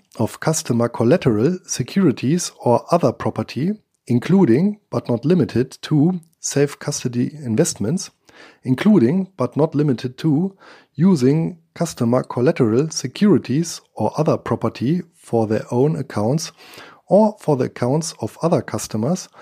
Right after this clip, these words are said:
and lending either to themselves, to their affiliates, or to others, and customer collateral, securities and other property held by I B L L C in customers' accounts.“ Zitat Ende.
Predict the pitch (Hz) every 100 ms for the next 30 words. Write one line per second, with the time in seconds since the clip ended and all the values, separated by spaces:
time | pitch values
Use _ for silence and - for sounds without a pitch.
0 | - - - 123 147 180 131 107 170 165
1 | - - 127 139 123 - 127 120 107 113
2 | 107 - 143 113 151 - - _ _ -
3 | 110 117 - 208 127 107 190 202 - -
4 | 151 165 160 - 120 151 151 110 170 -
5 | _ - - - _ - 113 - 165 -
6 | 113 117 - 120 165 123 104 113 175 -
7 | - - 110 190 151 110 120 180 - -
8 | - 117 - 170 139 - 127 127 - 135
9 | 165 - 135 156 - 117 131 - 117 127
10 | 117 131 - _ 107 110 107 - 143 185
11 | - _ _ 180 208 - 117 - 117 123
12 | - - 160 208 147 90 - - - _
13 | _ _ _ _ 113 - 104 110 - 165
14 | 98